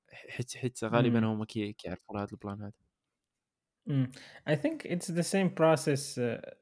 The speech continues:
Speaker 2: آه، ف-، ح-، لينا ح-، حتى حنايا، ولكن in Zipline. حيت حنايا و-، و-،
Speaker 1: مهم.
Speaker 2: what do we do is، آه، هذيك ال-، ال-، الس-، user story اللي كتكون في جيرا، we ha-، we create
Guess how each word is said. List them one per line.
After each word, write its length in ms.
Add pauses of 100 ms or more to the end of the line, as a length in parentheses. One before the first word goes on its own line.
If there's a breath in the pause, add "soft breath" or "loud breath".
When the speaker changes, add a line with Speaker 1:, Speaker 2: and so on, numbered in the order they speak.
(180)
Speaker 2:
آه، 220 (380)
ف-، 180
ح-، 380
لينا 320
ح-، 140
حتى 280
حنايا، 420
ولكن 400
in 300
Zipline. 580 (260 soft breath)
حيت 140
حنايا 240
و-، 280
و-، 40
Speaker 1:
مهم. 240
Speaker 2:
what 40
do 140
we 200
do 440
is، 200 (400 soft breath)
آه، 640
هذيك 460
ال-، 160
ال-، 400
الس-، 500
user 440
story 60
اللي 380
كتكون 440
في 380
جيرا، 520
we 80
ha-، 280
we 260 (120)
create 400